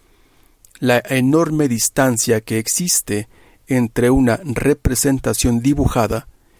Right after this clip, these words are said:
y la espacialidad representada ya ejecutada, viva, con perspectivas, dimensiones y juegos ápticos y cromáticos obtenidos con la cambiante luz natural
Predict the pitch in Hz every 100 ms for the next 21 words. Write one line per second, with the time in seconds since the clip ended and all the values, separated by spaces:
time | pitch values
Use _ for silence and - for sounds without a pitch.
0 | _ _ - 139 120 - 127 117 113 117
1 | 123 127 - - 117 120 117 - 113 110
2 | - 127 123 117 123 120 131 - - 165
3 | 151 - - - _ _ _ _ _ -
4 | 143 170 139 113 - _ _ _ _ _
5 | - 123 117 156 151 - 135 - 156 120
6 | 110 - - _ _ _ - 127 160 131
7 | 113 - 131 113 107 - - _ _ -
8 | 139 147 131 - - - 156 - 131 -
9 | 131 - - 160 - 135 123 120 123 113
10 | 123 117 - - - - - - 151 -
11 | - 135 120 123 113 - 117 117 113 113
12 | 123 120 113 110 139 135 117 - 120 135
13 | 135